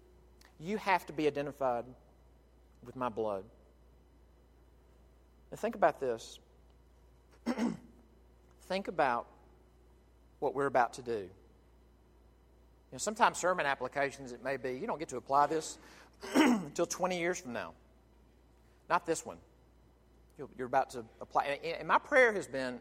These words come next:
that when, if you're partaking this morning, that the, the, the things we're talking about will be in technicolor in a way they never have been.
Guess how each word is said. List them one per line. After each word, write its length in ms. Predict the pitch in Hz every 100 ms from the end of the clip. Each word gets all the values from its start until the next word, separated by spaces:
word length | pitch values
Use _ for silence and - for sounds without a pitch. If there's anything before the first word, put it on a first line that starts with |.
| -
that 180 | 135 139
when, 260 | 143 151 - - - - -
if 180 | 151 -
you're 140 | 208
partaking 560 | 226 285 - 233 202 156
this 120 | 131
morning, 380 | 147 131 117 113
that 120 | 131
the, 100 | 151 - 139
the, 140 | 131 -
the 80 | 127
things 300 | 196 208 214
we're 120 | 202
talking 360 | 202 185 170
about 300 | 131 120 120
will 80 | 120
be 140 | 117 123
in 100 | 104
technicolor 640 | 151 131 113 117 101 90 - -
in 80 | 127
a 40 |
way 180 | 117 123
they 80 | 110
never 220 | 117 165
have 240 | 180 147
been. 160 | 107